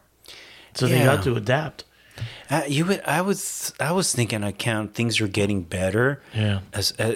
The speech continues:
Speaker 2: like, here in, in San Diego, we've just kinda, um, removed some restrictions with the masks and stuff. And I was hoping that was gonna open things up.
Speaker 1: Yeah.
Speaker 2: And, and now hearing it, that this is canceled,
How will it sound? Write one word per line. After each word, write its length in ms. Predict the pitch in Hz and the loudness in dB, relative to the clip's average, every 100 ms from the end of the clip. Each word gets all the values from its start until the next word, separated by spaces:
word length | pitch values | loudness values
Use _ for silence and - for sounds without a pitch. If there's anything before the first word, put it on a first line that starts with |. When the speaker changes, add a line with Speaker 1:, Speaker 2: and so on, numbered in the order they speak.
| - | -4
Speaker 2:
like, 240 | 113 104 101 | -2 -2 0
here 220 | 139 127 | 2 4
in, 220 | 113 104 - | 2 0 -4
in 260 | 110 110 95 | -2 0 -2
San 300 | - 110 104 | -2 0 2
Diego, 420 | 98 98 95 98 | 2 2 2 0
we've 400 | 92 98 95 - | 2 0 -2 -4
just 240 | - 107 - | -4 -4 -2
kinda, 360 | 110 95 90 - - - - _ - | 0 0 -2 -8 -18 -20 -20 _ -4
um, 440 | 104 98 92 98 - _ - | -2 -2 -2 -6 -10 _ -6
removed 460 | 104 107 113 110 | -2 2 4 4
some 240 | - 113 101 | 2 2 2
restrictions 720 | 95 - 110 - 113 101 98 | 0 0 0 0 0 0 0
with 320 | 98 98 - - | 2 0 -2 -12
the 160 | 113 113 | -10 -8
masks 560 | 104 95 92 104 - - | -4 -2 -2 -2 -2 -2
and 100 | 143 | -4
stuff. 420 | - 180 190 185 - - _ _ _ _ _ - | 0 4 4 2 -6 -20 _ _ _ _ _ -10
And 80 | - | -2
I 20 | |
was 120 | 117 - | 0 2
hoping 240 | 156 156 | 2 4
that 60 | 135 | 2
was 120 | 104 | 2
gonna 180 | 110 - | -2 -2
open 320 | 110 107 107 | -2 0 0
things 360 | 92 101 87 - - - | -2 -4 -4 -6 -8 -4
up. 440 | 113 123 - - - | 0 0 -4 -14 -4
Speaker 1:
Yeah. 280 | 120 110 101 - | 0 2 0 -4
Speaker 2:
And, 280 | 107 101 98 - | -4 -2 -4 -6
and 260 | 101 92 | -4 -2
now 180 | 101 123 | 0 0
hearing 360 | 104 113 104 98 | 0 0 0 0
it, 200 | 92 - | -4 -2
that 200 | 101 92 | -4 -2
this 200 | 110 - | -4 -2
is 140 | 90 | -6
canceled, 640 | - 92 110 120 95 92 | -6 -2 -2 0 -2 -4